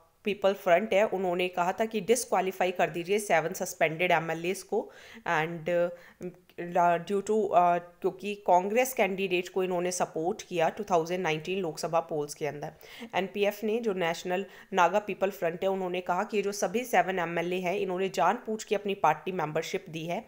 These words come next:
तो इसका मतलब इन पर एंटी डिफेक्शन लॉ लगना चाहिए। लेकिन एमएलएज़ ने कहा कि जो एनपीएफ़ का डिसीजन है कांग्रेस कैंडिडेट को सपोर्ट करना, वो रीजनलिज्म के प्रिंसिपल के खिलाफ था, इसलिए उन्होंने उसका साथ दिया।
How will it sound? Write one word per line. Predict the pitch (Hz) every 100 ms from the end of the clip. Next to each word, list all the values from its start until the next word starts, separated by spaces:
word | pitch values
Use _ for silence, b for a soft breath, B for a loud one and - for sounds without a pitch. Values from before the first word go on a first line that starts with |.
| B B 233
तो | 202
इसका | 185 -
मतलब | 180 185 190
इन | 180
पर | 180 208
एंटी | 180 180 214
डिफेक्शन | 185 - 165 - 175
लॉ | 160
लगना | 190 160 156 220
चाहिए। | 220 156 143 156 156 B B B -
लेकिन | 214 269 -
एमएलएज़ | 190 202 220 254 262
ने | 254
कहा | 240 196
कि | 220 233
जो | 226
एनपीएफ़ | 196 190 214 202
का | - 202
डिसीजन | 180 - 180 190 208
है | 208
कांग्रेस | 190 185 165 170 190
कैंडिडेट | 185 170 170 170
को | -
सपोर्ट | 196 175 - 170 196
करना, | - 175 165 170
वो | 170 185 B B 226
रीजनलिज्म | 185 185 220 226 247 262 269 262 254
के | 226 220
प्रिंसिपल | 208 185 180 - - 175
के | 175
खिलाफ | 185 175 156 165 -
था, | 202
इसलिए | 202 - 190
उन्होंने | 175 175 165
उसका | 165 - 165
साथ | 165 156 170
दिया। | 175 175 208